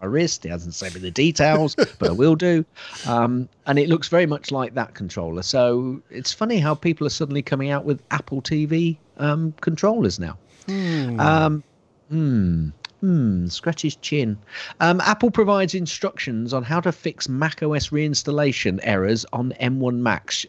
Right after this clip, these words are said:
Speaker 1: I assume you've not had this problem.
Speaker 2: Not
Speaker 1: No.
Speaker 2: exactly. I did have an issue that we will talk about in the next sec-, in the next section,
Speaker 1: Okay.
Speaker 2: and it was a s-, relatively serious issue.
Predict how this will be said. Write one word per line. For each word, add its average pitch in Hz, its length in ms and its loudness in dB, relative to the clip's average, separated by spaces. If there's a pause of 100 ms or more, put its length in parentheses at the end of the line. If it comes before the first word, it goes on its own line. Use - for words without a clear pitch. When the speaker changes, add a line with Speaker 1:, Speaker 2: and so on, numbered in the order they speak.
Speaker 1:
I 127 140 2
assume 127 580 -2
you've 113 220 2
not 113 180 -6
had 117 180 -8
this 110 140 -6
problem. 69 400 -8 (880)
Speaker 2:
Not 135 520 2
Speaker 1:
No. 160 40 4
Speaker 2:
exactly. 147 640 4
I 131 160 2
did 156 380 2
have 143 680 2
an 123 240 -2
issue 127 400 0
that 113 180 -2
we 117 100 -2
will 107 140 -4
talk 117 340 -2
about 110 360 -4 (420)
in 139 160 4
the 131 80 2
next 117 280 0
sec-, 104 180 -6 (200)
in 123 120 0 (100)
the 156 60 6
next 151 160 2
section, 117 520 0
Speaker 1:
Okay. - 140 -8
Speaker 2:
and 123 100 2
it 123 60 0
was 120 160 0
a 117 40 0
s-, - 200 0
relatively 139 640 2
serious 117 540 0
issue. 104 240 -12